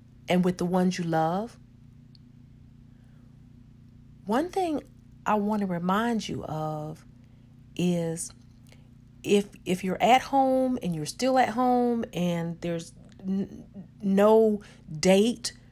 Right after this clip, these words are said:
for you to return to work, make sure you use your time wisely. Make sure you do those things that you've been wanting to do,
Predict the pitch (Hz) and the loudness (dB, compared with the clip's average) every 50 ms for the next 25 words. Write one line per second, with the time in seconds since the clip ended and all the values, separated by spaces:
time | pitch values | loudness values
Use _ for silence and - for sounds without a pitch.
0 | - - - - - 220 196 202 214 208 202 190 208 202 - 214 208 214 220 214 | -20 -20 -8 -4 0 0 2 2 2 2 0 0 0 0 0 0 0 0 0 0
1 | 226 196 226 226 233 240 247 240 - - - - - - - - - - - - | 0 2 2 2 2 2 0 -2 -4 -6 -14 -20 -20 -20 -20 -20 -20 -20 -20 -20
2 | - - - - - - - - - - - - 185 190 208 240 240 - - - | -20 -20 -20 -20 -20 -20 -20 -20 -20 -20 -8 -2 0 2 2 2 0 -2 -2 0
3 | 294 294 285 269 269 254 233 214 214 214 214 196 - 190 185 - - 202 185 185 | 0 2 2 0 0 0 -2 -2 -2 -2 -2 -2 -2 -4 -4 -2 -2 0 0 0
4 | 175 175 170 170 170 160 165 160 160 151 - - - - - - - - - - | 0 0 0 0 -2 -2 -2 -2 -2 -4 -4 -6 -8 -12 -14 -16 -20 -20 -20 -20
5 | - - - - - - - - - - - - - - - - - - - - | -20 -20 -20 -20 -20 -20 -20 -20 -20 -20 -20 -20 -20 -20 -20 -20 -20 -14 -6 -2
6 | 170 180 185 202 214 233 233 - - - - - - 262 269 262 254 233 208 190 | 2 4 4 6 6 4 2 0 -4 -6 -4 -2 0 0 2 2 4 4 4 2
7 | 180 170 170 175 - - - - - - - - 185 180 196 190 165 - - 185 | 2 0 -2 -4 -8 -14 -20 -20 -20 -20 -14 -6 -2 -2 -2 -2 -2 -4 -4 -2
8 | 202 214 214 208 185 190 190 190 190 185 - - - - 208 202 196 185 175 170 | 0 0 0 2 2 2 2 2 2 -2 -4 -4 -2 0 2 2 2 2 0 -2
9 | 165 160 156 156 156 - - - - - - - - - 165 180 175 175 170 165 | -2 -4 -4 -4 -6 -8 -8 -12 -18 -20 -20 -18 -6 0 2 2 4 4 2 0
10 | 170 165 - - - 185 185 185 180 160 - 180 165 165 156 151 165 180 208 277 | -2 -4 -6 -6 -4 -2 -2 -2 -2 -2 -2 -2 -2 -2 -2 -2 0 2 4 4
11 | 311 302 - 240 208 185 - 190 160 - 156 151 147 143 139 143 151 | 4 2 2 0 0 0 0 -2 -4 -4 -2 -2 -2 -2 -2 -4 -6